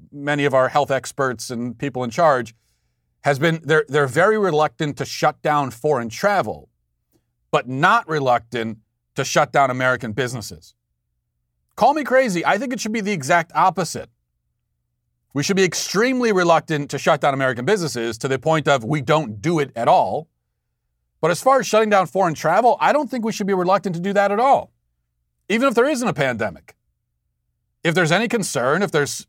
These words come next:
something going on overseas that you want to contain, shut down foreign travel. Sure. I don't think there should be very much reluctance at all in that, in that, uh,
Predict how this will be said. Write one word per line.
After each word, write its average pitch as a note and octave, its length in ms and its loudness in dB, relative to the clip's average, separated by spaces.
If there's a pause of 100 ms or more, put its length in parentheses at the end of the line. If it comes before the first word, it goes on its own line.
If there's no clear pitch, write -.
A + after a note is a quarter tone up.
something F3 360 0
going E3 180 2
on D3+ 200 4
overseas C3+ 480 -4
that C3 60 -6
you A#2+ 100 -4
want B2+ 140 0
to C#3 60 -2
contain, C3 420 -6 (200)
shut C4+ 160 0
down C4+ 160 0
foreign B3+ 220 -2
travel. B3+ 420 0 (400)
Sure. G3+ 380 2 (1200)
I F3+ 40 4
don't B3+ 120 4
think A#3+ 100 -2
there A#3 80 -2
should G#3 120 -4
be A3+ 80 0
very G3 180 2
much G#3+ 180 -2
reluctance G3 460 0
at F3+ 100 2
all A#3 280 6
in A2+ 80 -6
that, F2+ 220 -8
in A2+ 120 -10
that, A#2 260 -6
uh, G#2 240 2